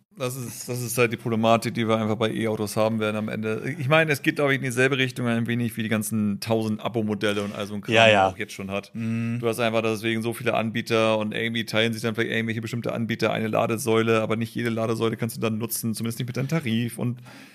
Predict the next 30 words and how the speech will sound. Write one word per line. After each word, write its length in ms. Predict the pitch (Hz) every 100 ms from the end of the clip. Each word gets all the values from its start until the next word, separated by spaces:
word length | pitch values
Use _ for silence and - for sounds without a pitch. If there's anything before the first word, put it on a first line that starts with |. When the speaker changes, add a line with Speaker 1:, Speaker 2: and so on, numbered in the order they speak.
| - -
Speaker 2:
Richtig. 360 | 214 - 160 135
Speaker 1:
all 260 | 131 135
der 100 | 131
ganze 300 | 123 113 113
Kram. 520 | 101 101 101 98 98 -
Also 440 | 110 110 110 107 104 -
Speaker 2:
Und 120 | 123
weißt 200 | 165 165
du, 40 |
was 120 | 175 165
der 80 |
Plot-Twist, 720 | - 156 160 - 208 233 240 -
Plot-Twist 600 | - 175 - 202 208 -
ist? 280 | 233 - - - - - - - -
Speaker 1:
Na? 280 | 110 107 123
Speaker 2:
Jetzt 160 | 120 113
habe 160 | 147
ich 60 | 156
einen 80 | 151
Tarif 320 | 151 151 175
bei 140 | 131
Tesla 480 | 120 180 190 123 101
abgeschlossen 680 | 98 - 101 - 107 - 226 - _ _ - - -
und 180 | 123 127
lade 280 | 135 147
Speaker 1:
Mhm. 40 | 143
Speaker 2:
da 140 | 135
für 160 | - 131
vierzig 420 | - 143 - 131
Cent. 340 | - 107 -